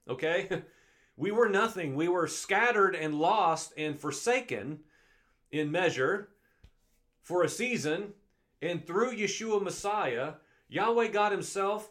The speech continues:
became the Emmanuel reality, came down and, and literally purchased a people to be gathered unto himself in a day that is yet before us.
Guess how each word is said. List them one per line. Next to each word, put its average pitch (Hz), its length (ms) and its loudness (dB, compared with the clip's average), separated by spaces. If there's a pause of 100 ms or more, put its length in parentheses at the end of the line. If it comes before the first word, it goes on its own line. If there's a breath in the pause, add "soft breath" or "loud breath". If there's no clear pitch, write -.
became 196 400 -4
the 185 100 -2
Emmanuel 202 460 -2
reality, 147 580 0
came 214 340 -4
down 202 480 -2 (300 loud breath)
and, 156 320 -2
and 151 180 -4
literally 190 440 2
purchased 233 580 -2
a 190 120 4
people 226 440 -2
to 185 100 -10
be 170 140 -4
gathered 226 560 2
unto 233 300 -2
himself 214 760 2 (720 soft breath)
in 202 280 2
a 165 200 0
day 196 400 4
that 165 240 2
is 127 220 -2
yet 156 200 2
before 220 440 2
us. - 340 -10